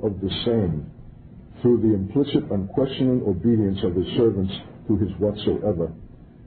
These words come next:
The substance of the water thereby acquiring a new form. So I'm reading into this text our own call to the earth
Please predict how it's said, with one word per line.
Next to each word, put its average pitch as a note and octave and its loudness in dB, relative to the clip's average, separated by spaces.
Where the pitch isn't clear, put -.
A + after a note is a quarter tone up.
The F2 -8
substance C#3 0
of G#2+ 2
the G#2 4
water G#2 2
thereby G2 2
acquiring G#2 0
a F#2 -6
new G2+ 0
form. D#2 -6
So F#2+ 0
I'm G#2 4
reading C3+ 4
into A2 2
this A2+ -2
text F#2 0
our G2 2
own G#2+ 2
call G2 2
to G2+ -2
the F2 -2
earth F#2 -4